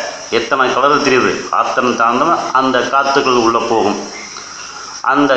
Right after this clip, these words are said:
காத்தை காலையில பயன்படுத்தும் போது பாத்தீங்களா, வலது கை, வலது கட்டை விரல் அடக்கிக் கொண்டு இந்த இடது சுவாசத்தின் மூச்சை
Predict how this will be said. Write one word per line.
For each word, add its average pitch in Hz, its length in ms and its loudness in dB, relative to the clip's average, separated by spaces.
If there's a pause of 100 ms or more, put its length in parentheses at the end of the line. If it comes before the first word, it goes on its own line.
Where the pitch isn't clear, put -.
காத்தை 135 500 2
காலையில 123 460 2
பயன்படுத்தும் 117 720 0
போது 104 320 2 (2500)
பாத்தீங்களா, 120 520 2 (880)
வலது 151 560 2
கை, 143 160 2 (680)
வலது 131 480 0 (160)
கட்டை 143 380 0
விரல் 127 320 2 (1120)
அடக்கிக் 147 580 0
கொண்டு 123 320 2 (1300)
இந்த 135 280 2 (100)
இடது 143 360 2
சுவாசத்தின் 131 720 2
மூச்சை 143 420 0